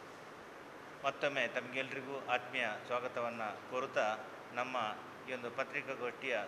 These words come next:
ಸವಿವರವಾದ ವಿವರಣೆಯನ್ನು ನಮ್ಮ ಜೀರ್ಣೋದ್ಧಾರ ಸಮಿತಿಯ ಮಾಜಿ ಅಧ್ಯಕ್ಷರಾಗಿರತಕ್ಕಂಥ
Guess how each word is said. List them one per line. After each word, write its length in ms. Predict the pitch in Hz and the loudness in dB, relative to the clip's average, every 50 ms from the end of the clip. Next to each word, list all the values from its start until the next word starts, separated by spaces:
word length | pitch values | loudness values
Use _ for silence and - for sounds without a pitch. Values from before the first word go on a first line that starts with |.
| - - | -2 -2
ಸವಿವರವಾದ 420 | 127 135 147 139 131 127 120 120 | -2 0 2 4 4 4 4 4
ವಿವರಣೆಯನ್ನು 920 | 113 113 120 127 127 123 120 120 117 117 123 120 107 104 104 101 - - - | 2 2 4 4 4 6 6 4 2 2 2 2 2 2 0 -2 -4 -4 -2
ನಮ್ಮ 220 | 113 117 120 123 123 123 117 - - - - - - - - - - - - - - - - 120 | -2 -2 0 0 0 0 0 -4 -8 -12 -12 -12 -12 -12 -12 -12 -12 -12 -12 -12 -12 -6 0 4
ಜೀರ್ಣೋದ್ಧಾರ 520 | 127 131 131 139 135 135 - 131 131 131 | 4 4 6 4 2 2 2 2 2 2
ಸಮಿತಿಯ 340 | - 123 120 120 - - 120 | 2 0 -2 -2 -2 0 0
ಮಾಜಿ 440 | 113 117 117 120 117 120 117 110 104 | 2 2 2 2 2 2 0 0 0
ಅಧ್ಯಕ್ಷರಾಗಿರತಕ್ಕಂಥ 1120 | 110 123 123 117 - 131 123 - 131 120 120 117 117 113 110 110 110 - 117 113 110 - | 0 -2 -4 -2 -2 -2 -2 0 2 2 4 4 4 2 2 2 0 2 0 0 2 2